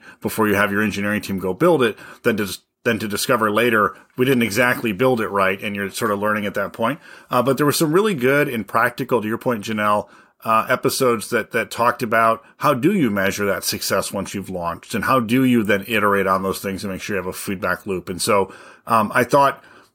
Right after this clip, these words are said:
those episodes collectively did a really good job of both setting out, like, an ambitious blueprint for what you could do at scale, um, giving practical advice to people in those roles, and then sort of having a pragmatic approach. Like, at the end of all of this, like, how do you,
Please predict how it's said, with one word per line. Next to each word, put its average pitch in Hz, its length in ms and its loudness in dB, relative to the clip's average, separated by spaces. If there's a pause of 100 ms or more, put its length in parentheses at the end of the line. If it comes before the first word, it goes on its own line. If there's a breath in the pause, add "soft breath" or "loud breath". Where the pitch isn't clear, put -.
those 123 280 2
episodes 131 500 2
collectively 113 600 0
did 104 140 -2
a 104 40 0
really 107 300 0
good 101 180 -2
job 104 320 2
of 95 120 -2
both 101 180 -2
setting 104 320 -2
out, 95 100 -4
like, 101 180 -4
an 107 60 -4
ambitious 110 760 0 (280 soft breath)
blueprint 123 500 0
for 113 120 0
what 110 140 0
you 113 120 -4
could 107 180 -2
do 113 160 0
at 101 100 -4
scale, 101 600 0 (360 loud breath)
um, 110 400 4
giving 113 240 0
practical 123 540 0
advice 113 380 0
to 110 140 -6
people 120 360 -2
in 123 160 4
those 110 200 2
roles, 101 540 0 (200 loud breath)
and 120 140 -4
then 117 100 0
sort 120 180 2
of 110 60 0
having 117 220 2
a 107 80 0
pragmatic 110 560 2
approach. 113 360 -2
Like, 123 100 -2
at 131 80 0
the 180 100 4
end 226 120 4
of 147 80 2
all 127 160 4
of 101 100 2
this, 117 240 2
like, 113 160 0
how 127 120 2
do 131 80 2
you, 120 380 2